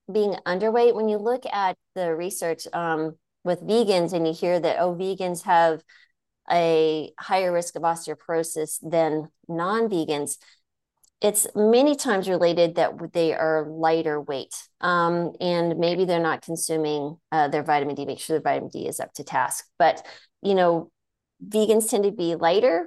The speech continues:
which is always a good thing, um, in the sense of decreased risk for other things like diabetes and obesity-related chronic disease. But when you think about overweight conditions,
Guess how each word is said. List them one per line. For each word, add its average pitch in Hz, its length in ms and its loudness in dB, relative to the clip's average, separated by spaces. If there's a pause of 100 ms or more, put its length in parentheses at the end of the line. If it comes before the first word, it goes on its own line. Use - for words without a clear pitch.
which - 220 -8
is 165 120 -6
always 165 280 4
a 170 60 -2
good 180 260 -4
thing, 262 260 0 (340)
um, 196 160 0
in 185 100 -2
the 180 80 0
sense 185 340 -2
of 170 180 0
decreased 175 460 -4
risk 165 280 0
for 156 540 0
other 180 420 0
things 180 280 -6
like 147 160 -8
diabetes 170 640 0
and 139 100 -4
obesity-related 165 960 0 (520)
chronic 170 300 -2
disease. 170 440 0 (420)
But 226 380 4
when 202 120 0
you 208 100 0
think 214 180 0
about 170 320 2
overweight 214 640 2
conditions, 170 720 -6